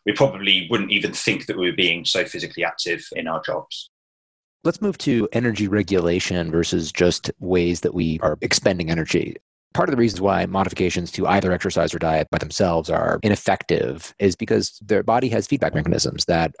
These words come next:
Speaker 2: have evolved to preserve energy balance. Describe how that works and some examples that people can sink their teeth into.
Speaker 1: I won't cover too much of the evolutionary perspective. I believe you've had Herman Ponzer on before, who might have discussed some of this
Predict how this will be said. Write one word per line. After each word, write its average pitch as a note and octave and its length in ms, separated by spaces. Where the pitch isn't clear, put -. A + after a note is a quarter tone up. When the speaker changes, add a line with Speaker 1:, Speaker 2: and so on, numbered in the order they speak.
Speaker 2:
have F#2 140
evolved F#2 460
to - 60
preserve F#2 580
energy F#2+ 300
balance. - 560
Describe C#3+ 480
how A#2 180
that F#2 280
works - 300
and F#2 180
some G#2 160
examples F#2 680
that - 180
people F2 200
can D#2 280
sink - 180
their E2 100
teeth - 180
into. - 200
Speaker 1:
I B2 80
won't D#3+ 160
cover D#3 120
too C#3 200
much B2+ 180
of G#2+ 80
the G#2+ 300
evolutionary G#2 600
perspective. - 500
I A#2+ 100
believe A#2 220
you've G#2 100
had A2+ 180
Herman G#2 260
Ponzer G#2 420
on F#2+ 60
before, G2 400
who G#2 80
might G2+ 160
have F2+ 100
discussed - 600
some D3 160
of C#3 80
this - 340